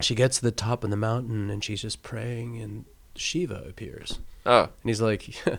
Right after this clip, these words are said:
Speaker 1: <laughs> "Wow, you did perfect, you know, meditation. Like, I had to come.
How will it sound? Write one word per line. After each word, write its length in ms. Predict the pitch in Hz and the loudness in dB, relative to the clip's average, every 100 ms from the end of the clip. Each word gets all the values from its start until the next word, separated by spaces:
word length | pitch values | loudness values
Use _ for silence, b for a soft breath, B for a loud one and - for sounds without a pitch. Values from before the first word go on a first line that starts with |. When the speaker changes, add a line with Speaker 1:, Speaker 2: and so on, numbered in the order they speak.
| - | -4
Speaker 1:
<laughs> 380 | - - - - | -20 -20 -20 -6
"Wow, 240 | - 104 104 | 0 4 4
you 180 | 101 104 | 2 2
did 280 | 107 101 | 2 0
perfect, 540 | - 117 104 107 95 - | -2 0 2 0 -2 -4
you 140 | - 104 | -4 2
know, 300 | 95 87 92 | 2 2 0
meditation. 720 | 101 95 87 110 107 - 87 | 0 0 2 2 2 0 -2
Like, 220 | 85 87 92 | -2 -4 -4
I 100 | 87 | -4
had 220 | 90 85 | -4 -6
to 60 | |
come. 340 | - 101 82 | -4 -4 -4